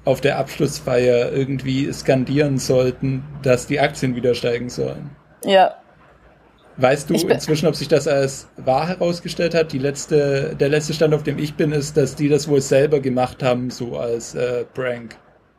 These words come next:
Speaker 2: Äh, das weiß ich tatsächlich nicht. Also irgendjemand hat es bei mir in der WeChat-Timeline gepostet mit so einem, mit so drei Punkten, wo ich mich fra-, auch fragte, „Hm, was willst du mir damit jetzt sagen?“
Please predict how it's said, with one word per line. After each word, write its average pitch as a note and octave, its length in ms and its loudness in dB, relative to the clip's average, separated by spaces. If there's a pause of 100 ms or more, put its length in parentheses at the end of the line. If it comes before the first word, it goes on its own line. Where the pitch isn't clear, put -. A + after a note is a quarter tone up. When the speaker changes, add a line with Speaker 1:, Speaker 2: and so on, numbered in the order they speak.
(400)
Speaker 2:
Äh, F3+ 380 6
das F#3+ 160 0
weiß F#3+ 160 6
ich - 60 -10
tatsächlich F3+ 380 -4
nicht. E3+ 240 -6
Also F3+ 460 2 (140)
irgendjemand G3+ 440 0
hat G#3 120 -6
es - 80 -12
bei F#3 100 -4
mir F#3 160 -2
in F3 60 -4
der F3 120 2
WeChat-Timeline F3 580 0
gepostet F3 500 -4
mit E3+ 100 -4
so F3 140 -2
einem, E3 340 2 (400)
mit F3 100 -2
so F3 120 2
drei E3+ 240 2
Punkten, E3+ 600 -2
wo F3 60 -4
ich E3 100 -8
mich E3+ 120 -8
fra-, - 180 -6
auch G3 160 -2
fragte, - 300 -4
„Hm, E3 320 -6 (160)
was D#3+ 160 -18
willst F3+ 160 -6
du F3 40 -4
mir E3 60 -4
damit E3+ 220 -2
jetzt E3 100 -6
sagen?“ F3 380 2